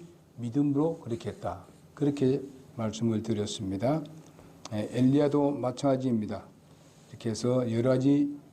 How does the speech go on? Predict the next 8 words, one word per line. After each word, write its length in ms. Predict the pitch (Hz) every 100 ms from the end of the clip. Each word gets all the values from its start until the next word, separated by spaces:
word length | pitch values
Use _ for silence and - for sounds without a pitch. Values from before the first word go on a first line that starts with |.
| - -
재앙이 460 | - 123 123 127
일어난 320 | 127 120 117 113
것은 280 | 113 110
아합 460 | 110 110 120 143 143
때문에, 640 | 143 139 139 135 135 -
때문이라고 640 | 139 139 165 135 107 104 104
했을 340 | 107 120 104
때에 480 | 104 104 117 139